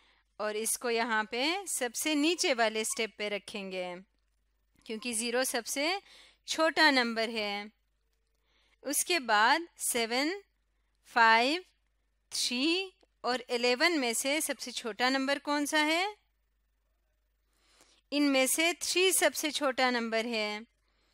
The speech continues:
तो हम थ्री को यहाँ से उठाएंगे और ज़ीरो के बाद वाले स्टेप पे रखेंगे।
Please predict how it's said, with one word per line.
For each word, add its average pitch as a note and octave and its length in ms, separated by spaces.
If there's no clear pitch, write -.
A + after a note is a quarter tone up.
तो G3+ 80
हम A3 240
थ्री D4 260
को D#4 140
यहाँ A#3+ 260
से A#3+ 140
उठाएंगे A3+ 680
और B3+ 460
ज़ीरो A#3 400
के C#4+ 240
बाद B3+ 400
वाले A#3 280
स्टेप A3 320
पे G#3+ 100
रखेंगे। G3 640